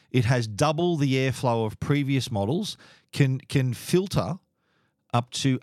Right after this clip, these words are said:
eighty-seven litres per second, and it can project from more than ten meters away from the unit. So what it does, it uses the Coanda effect. Now, what that is,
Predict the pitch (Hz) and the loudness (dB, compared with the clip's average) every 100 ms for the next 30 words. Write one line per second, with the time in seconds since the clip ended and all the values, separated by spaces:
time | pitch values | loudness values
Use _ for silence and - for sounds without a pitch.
0 | - 156 170 180 180 - - - 156 143 | -2 -2 -2 -6 -6 -8 -6 -2 -2 -2
1 | 143 - 117 143 135 120 113 - - _ | -4 -4 0 0 0 -2 -2 -4 -14 _
2 | - 151 170 180 - - 285 113 73 71 | -2 0 2 0 -4 -6 -4 -4 -6 -12
3 | _ _ _ _ _ _ - 220 220 123 | _ _ _ _ _ _ -4 -2 -2 -2
4 | 156 _ _ _ _ 165 - 151 - 156 | -6 _ _ _ _ -4 0 -2 0 -2
5 | 131 113 196 - - _ - 143 139 151 | -2 -2 -4 -6 -20 _ -4 -2 0 0
6 | 147 131 120 - - 180 190 180 143 147 | 0 -2 -6 -6 -4 -2 -2 -2 0 2
7 | 180 233 170 139 120 123 123 143 123 120 | 0 -2 -2 -2 -2 -4 -2 -2 -2 -6
8 | 117 127 123 139 165 - _ - 110 107 | -6 -4 -2 -2 -4 -10 _ -4 -2 -2
9 | 107 _ - - _ 123 170 208 113 156 | -4 _ -20 -20 _ 0 0 0 -2 -2
10 | 90 92 - _ _ _ _ _ 147 113 | -2 -10 -12 _ _ _ _ _ -2 0
11 | 135 190 170 160 131 135 - 151 135 135 | 0 0 0 -4 -2 -4 -2 -2 0 -2
12 | 165 170 160 101 98 110 - - - - | -2 -2 -4 -4 -8 -8 -12 -20 -20 -20
13 | _ _ _ 117 139 127 165 117 131 - | _ _ _ 0 2 0 0 -2 -4 -8